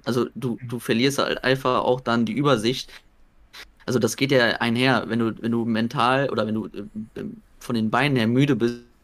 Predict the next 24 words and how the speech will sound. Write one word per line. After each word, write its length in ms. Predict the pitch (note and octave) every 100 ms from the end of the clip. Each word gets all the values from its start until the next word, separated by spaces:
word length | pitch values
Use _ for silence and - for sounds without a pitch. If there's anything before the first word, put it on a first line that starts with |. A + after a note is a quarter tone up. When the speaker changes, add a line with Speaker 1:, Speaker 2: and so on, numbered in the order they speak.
| -
Speaker 1:
dann 260 | A2 G#2+ G2+
wirst 200 | B2 B2+
du 40 |
auch 120 | G#2+
mental 320 | A2 A2 A#2+ C#3
müde 200 | C#3 A#2
und 120 | A2
siehst 220 | B2 C3+
dann 100 | A#2
halt 240 | A2+ A2 A2
nicht 180 | A2+
mehr 80 | A2
jede 200 | G#2+ G#2+
Lücke 240 | G2+ G2+ E2+
oder 140 | G2+
siehst 200 | G#2+ C3+
nicht 120 | C3+
mehr 100 | G#2
jede 220 | G#2+ G2+ F2
Option. 720 | - _ _ - G2+ G2 G#2+ - - - -
Natürlich 600 | A2 - C#3+ D3 B2+ -
kann 140 | - A#2+
man, 220 | A2+ - - -
also 160 | C3